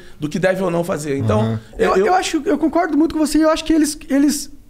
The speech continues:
Speaker 3: eles se conectam justamente com o que você tá falando,
Speaker 1: Exato.
Speaker 3: os ateus. Ele, com a ca-,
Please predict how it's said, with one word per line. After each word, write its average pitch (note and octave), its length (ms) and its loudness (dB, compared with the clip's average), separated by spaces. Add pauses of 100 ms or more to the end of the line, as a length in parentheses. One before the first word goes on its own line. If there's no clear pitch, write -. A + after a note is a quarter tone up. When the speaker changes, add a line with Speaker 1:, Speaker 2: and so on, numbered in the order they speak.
(420)
Speaker 3:
eles A#3+ 160 2
se - 100 -2
conectam D4+ 480 2
justamente E4 680 2
com D#4+ 100 2
o D4 60 2
que D#4 100 0
você D#4 220 0
tá D4+ 120 2
falando, C4 460 2
Speaker 1:
Exato. G#3+ 220 2
Speaker 3:
os A3 80 2
ateus. G#3 320 2
Ele, A#3 240 0
com - 120 -2
a D4 80 0
ca-, C#4+ 200 0